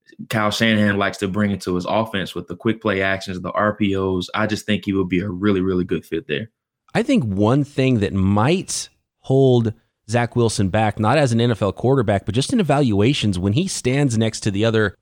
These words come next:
Speaker 2: prospects. And I don't even know if there's gonna be a combine, but if he's standing next to these guys and walking through the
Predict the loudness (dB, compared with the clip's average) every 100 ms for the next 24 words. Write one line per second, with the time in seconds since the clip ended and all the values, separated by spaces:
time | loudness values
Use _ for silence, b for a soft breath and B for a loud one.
0 | _ -2 -2 -2 -4 -4 -2 -4 -4 -8
1 | -6 -4 -6 -6 -6 -6 -6 -6 -8 -6
2 | -4 -4 -6 -8 -6 -6 -6 -10 -8 -4
3 | -2 -2 -2 0 -2 -4 -4 -2 0 0
4 | 0 0 0 -2 0 0 0